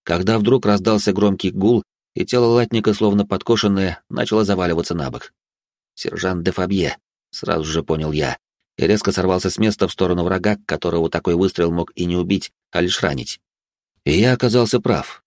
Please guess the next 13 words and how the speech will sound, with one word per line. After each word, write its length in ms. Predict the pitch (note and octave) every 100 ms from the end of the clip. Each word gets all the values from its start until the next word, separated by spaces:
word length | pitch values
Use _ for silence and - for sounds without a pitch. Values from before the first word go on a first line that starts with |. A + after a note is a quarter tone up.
| _ _ _
Стоило 420 | - - F2+ D#2+
мне 180 | D#2+ E2+
сделать 360 | D#2 F2+ E2 -
несколько 340 | E2+ - -
шагов, 440 | - D#2+ G2+ G2+ -
как 220 | C#2 -
неведомая 560 | D#2 D#2+ D#2+ D#2+ D#2+
сила, 340 | D2 - G#2+ D2
которая 440 | D2 C#2+ D2 D2
была 240 | D2+ D#2 D2+
тёмным 400 | D#2+ D#2 D#2 D#2
даром 280 | D2+ D#2
воина, 460 | D2+ D#2 D2+ D2 C#2